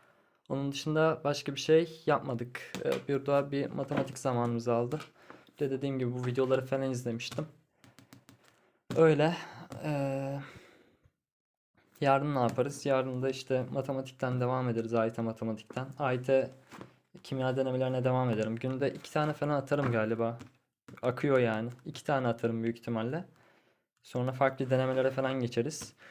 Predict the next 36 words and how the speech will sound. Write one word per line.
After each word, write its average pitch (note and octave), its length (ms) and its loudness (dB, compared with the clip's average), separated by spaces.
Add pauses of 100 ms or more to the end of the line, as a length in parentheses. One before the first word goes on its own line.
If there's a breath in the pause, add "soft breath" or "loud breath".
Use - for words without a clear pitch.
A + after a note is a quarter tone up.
(180 loud breath)
Bir D3 60 0
de F#3+ 60 4
şunu E3 220 2
almıştım B2 480 2
ben. B2 160 -2 (300)
Ee, A#2 300 -2
T A#2+ 80 4
Y A#2+ 100 2
T D3 100 -2
fen D3 200 -2
için C3+ 340 -4
Apoteminin C3 640 0 (1200 loud breath)
şunu C#3+ 300 4
almıştım. C3 500 2 (220)
Ee, A#2+ 280 -2
M B2+ 180 0
S B2+ 160 -4
Ü'de E3 340 0 (240)
on D3+ 180 0
yedi D3 680 0 (180)
doğru C#3+ 200 4
mu D3 80 -2
falan C3 380 -2
vardı A2+ 300 -2
galiba. A2+ 360 -2
Üç - 220 -10
tane C3 240 2
yanlış C3+ 320 -4
yapmıştım. - 480 -6 (720 loud breath)
T C#3+ 120 2
Y C#3+ 140 4
T - 80 -4
fende F3+ 340 2
de D3 320 4
kavramları D3+ 560 4
bazen D#3+ 340 4